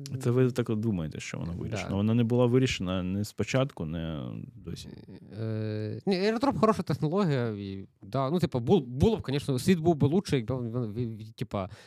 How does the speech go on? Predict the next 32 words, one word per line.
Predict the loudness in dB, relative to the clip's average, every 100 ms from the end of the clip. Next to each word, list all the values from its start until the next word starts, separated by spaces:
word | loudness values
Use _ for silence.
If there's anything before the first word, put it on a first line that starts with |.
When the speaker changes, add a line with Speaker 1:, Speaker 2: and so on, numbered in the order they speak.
| -20 -18
Speaker 2:
був | -8 0 0
би | 2 2
airdrop, | 2 2 0 0
який | 0 -2
би |
працював | 0 -4 -2 -2
на | -2
всі | -2 -4
системи, | -4 -4 -2 0 0
на | -2
вся-, | -4 -4
на, | -4 -4
на | -4
всі | -6 -4 -4
оці. | -4 -6 -10 -12 -20 _
Але | -2 0
все | 0 0 0
є | 0
якась: | -2 -4 -4
типа, | -4 -4 -2
даже | 0 0
якщо | 0 -2
ти |
щось | -2 -2
налаштовуєш, | -2 -2 -2 0 0 0 -4
в |
якийсь | -4 -4 -2
момент | 0 -2
тобі | -4 -6
треба, | -4 -4 -2
не | -4
знаю, | -4 -2 -2 -4